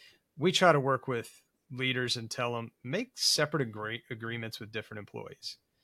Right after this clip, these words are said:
for two reasons. One, they know they're being listened to, and all of a sudden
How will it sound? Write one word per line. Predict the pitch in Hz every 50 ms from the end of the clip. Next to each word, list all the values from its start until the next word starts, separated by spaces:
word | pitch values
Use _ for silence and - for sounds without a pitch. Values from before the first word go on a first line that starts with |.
| _ _ - _ _ _ _ _ _
for | - 151
two | 143 - 175 165 143
reasons. | 120 101 98 - - 110 110 110 120
One, | 135 156 170 165 160 151 147 143 120 113
they | 113 143 165 175
know | 175 170
they're | 156 147
being | 131 135 131 120 117
listened | 113 127 - - 143 135 123
to, | - 143 143 143 147 147 147 143 -
and | 123
all | 123 135
of | 143
a | 131
sudden | - - 147 139 131 131 123 113